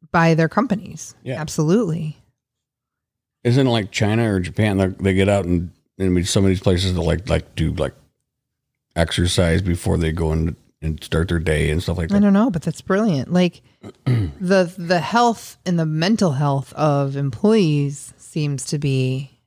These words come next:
Speaker 1: at the forefront of, and, and here, and here it's almost like, you know.
Speaker 2: Well, like, it, companies will hire massage therapists to come in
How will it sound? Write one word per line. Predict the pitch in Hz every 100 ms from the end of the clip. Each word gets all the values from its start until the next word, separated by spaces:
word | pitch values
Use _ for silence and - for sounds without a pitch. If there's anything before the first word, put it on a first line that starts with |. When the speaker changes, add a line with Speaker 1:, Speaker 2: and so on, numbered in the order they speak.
| -
Speaker 1:
at | 165
the | 135
forefront | - 185 - 147 139 139 -
of, | 156 139 135 135 - _ _ _ _ _ _ _ _ -
and, | 151 143 135 - - _ -
and | 151
here, | 131 226 220
and | 160 147 151 -
here | 220 208
it's | 135 -
almost | 143 135 -
like, | 143 139 135 - _ _ _ _ _ _ _ _ _ _
you | 175 156
know. | 143 131 139 - _ _ _ _ _ - - - - -
Speaker 2:
Well, | 202
like, | 180 160 156
it, | 135 - _ _ _ _ _ _ _ _ _ _ _ _ _
companies | - 143 143 131
will | 110 98
hire | 127 117 104 98 90 _ -
massage | 113 - 107 98
therapists | 113 107 92 85 -
to |
come | - 85
in | 85 76 78